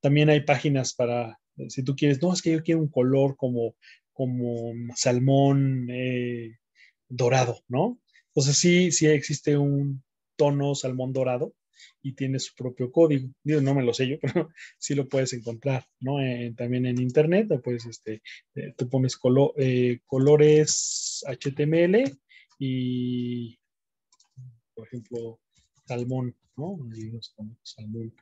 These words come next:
Entonces, por ejemplo, el salmón es F A ochenta setenta y dos, ¿no? Entonces ya, este, lo podemos copiar y yo aquí no es en naranja, le pongo aquí,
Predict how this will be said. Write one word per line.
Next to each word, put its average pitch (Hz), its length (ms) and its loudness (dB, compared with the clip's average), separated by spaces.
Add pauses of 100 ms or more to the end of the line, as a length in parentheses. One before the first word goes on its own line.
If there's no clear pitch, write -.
(280)
Entonces, 135 400 0
por 139 120 2
ejemplo, 151 240 4
el 143 80 6
salmón 156 680 4 (460)
es - 400 2
F 147 400 2
A 147 480 4
ochenta 139 800 -2
setenta 139 420 -4
y 170 60 2
dos, 240 360 0 (600)
¿no? 156 160 -8
Entonces 135 260 -8
ya, 120 260 -4 (200)
este, 123 280 -2
lo 120 120 -4
podemos 127 380 -2
copiar 202 600 4 (800)
y 127 400 0
yo 135 220 4
aquí 131 420 -2
no 127 120 -4
es 123 140 -10
en 135 120 -4
naranja, 190 640 0 (140)
le 123 180 -8
pongo 131 320 0
aquí, 147 340 -4